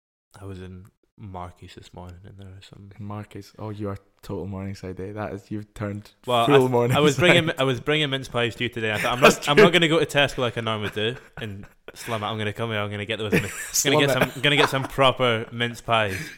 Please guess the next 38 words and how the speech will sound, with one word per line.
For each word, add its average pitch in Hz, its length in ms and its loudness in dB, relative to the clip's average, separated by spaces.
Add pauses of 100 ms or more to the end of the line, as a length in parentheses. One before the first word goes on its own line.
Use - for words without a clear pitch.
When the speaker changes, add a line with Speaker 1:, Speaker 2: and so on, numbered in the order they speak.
Speaker 2:
Yeah, 127 200 4
and - 100 -6
Speaker 1:
Gonna 127 160 -2
Speaker 2:
they 123 80 2
were 123 100 4
Speaker 1:
treat 135 240 4
Speaker 2:
lovely. 113 100 0
Speaker 1:
Gus 101 400 -4
with 107 160 -12
Speaker 2:
Man, 120 200 -4
you 113 60 -10
can 113 140 -12
taste - 360 -10
that 117 180 -8
class. 107 500 -10
It 117 140 0
was 110 140 -6
lovely. 117 440 -4
<laughs> - 60 -10 (560)
Speaker 1:
Uh, - 200 -20
to 123 80 -10
be 123 80 -2
honest, 107 240 -2
I - 20 -14
think 92 120 -16
Tesco's 92 320 -6
are 92 60 -6
better, 98 260 -6
to - 140 -18
be 90 60 -12
perfectly - 380 -14
honest. 101 300 -4
Speaker 2:
<laughs> - 40 6 (680)
Speaker 1:
I 117 80 0
think 120 160 2
Speaker 2:
Fair 113 100 2
Speaker 1:
I've, 117 80 2
Speaker 2:
enough. 113 360 -6